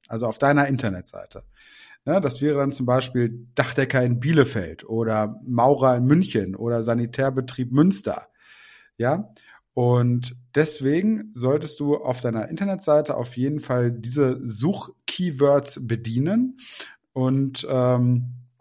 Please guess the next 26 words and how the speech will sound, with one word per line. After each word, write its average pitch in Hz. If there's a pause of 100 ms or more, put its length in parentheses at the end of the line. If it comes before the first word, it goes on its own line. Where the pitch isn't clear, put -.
(360)
jede 147
Seite 135
sollte 131
eine 120
klare 127
Suchintention 127 (160)
enthalten. 131
Das -
bedeutet, 123
du 110
solltest 123
für 120 (420)
deine 117
Unterseiten, 135
wenn 113
du 113
zum 117
Beispiel 113
verschiedene 120
Dienstleistungen 139
anbietest, 131
wie 104
Wärmepumpen, 135
Badezimmer 131
et 110
cetera, 135